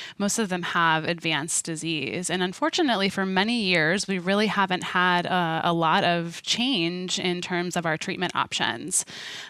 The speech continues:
So what's important to know is that, uh, when women are diagnosed, uh, with ovarian cancer,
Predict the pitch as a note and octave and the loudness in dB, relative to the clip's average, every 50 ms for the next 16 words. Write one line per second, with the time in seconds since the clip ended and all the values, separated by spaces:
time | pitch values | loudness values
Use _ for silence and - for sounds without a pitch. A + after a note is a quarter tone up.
0 | - _ _ _ _ _ _ - - - A#3+ A#3 A#3 - C4+ C4 A#3+ D4+ E4 F4 | -18 _ _ _ _ _ _ -2 2 4 4 4 4 4 2 2 2 2 4 4
1 | F4+ E4+ D4+ A#3 F#3+ F3+ F3+ F3+ F#3 F3+ - F#3 F3 E3+ - F#3 F3 F3 E3+ E3+ | 4 2 2 4 4 4 4 4 4 4 2 2 0 0 2 2 4 6 6 6
2 | E3+ E3 - - F#3 E3+ E3+ E3+ F3 F#3+ F#3+ G3 G3 G#3 A3+ A3 G#3+ G#3 F#3+ F#3+ | 4 4 2 2 2 2 2 2 2 2 2 2 2 2 2 2 2 2 2 4
3 | F3+ F3+ F3 F3 F3 F3 F#3 G#3 - - - - - - - F#3+ F3 E3 E3 E3 | 2 2 2 2 0 0 0 0 -2 -2 -2 -2 -2 -2 0 0 2 2 2 2
4 | F3 F3+ F#3 - F#3 F#3 F3 E3 D#3+ D#3+ D#3+ D#3+ D#3+ D#3 D#3 D#3+ - - D3+ C#3+ | 2 0 0 0 0 -2 0 0 0 0 0 0 -2 -2 -4 -6 -6 -6 -6 -4
5 | D#3+ - - D3+ D3 C#3+ D#3+ F#3+ | -4 -2 0 0 2 2 0 0